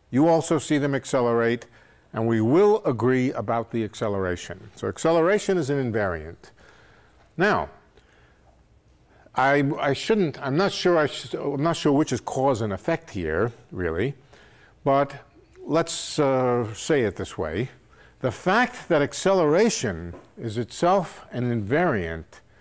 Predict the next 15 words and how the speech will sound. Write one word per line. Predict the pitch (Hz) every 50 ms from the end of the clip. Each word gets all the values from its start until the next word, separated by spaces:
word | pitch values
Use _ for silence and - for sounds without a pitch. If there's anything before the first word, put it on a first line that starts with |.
| - - - _ _ _ _ -
is | 117 104
a | 123 120
strong | - - - - 147 151 170 185 196 196
suggestion | - - - 156 139 127 151 170 175 - - - 113 85 78 73 78 78 - _ _ _ _ _ _
that | - 123 107
the | - 120
laws | 110 107 107 120 127 147 160 175 170 139 143
of | 143 135
physics | - - 185 170 123 117 92 82 - -
should | - - - 123 101 92
be | 107 131 139 139 143 160 -
in | 127 117 113
terms | - - - 139 139 143 127 113
of | 127 104 117
acceleration, | 110 - - - 147 135 127 117 117 123 131 135 127 - - 87 76 78 - - 92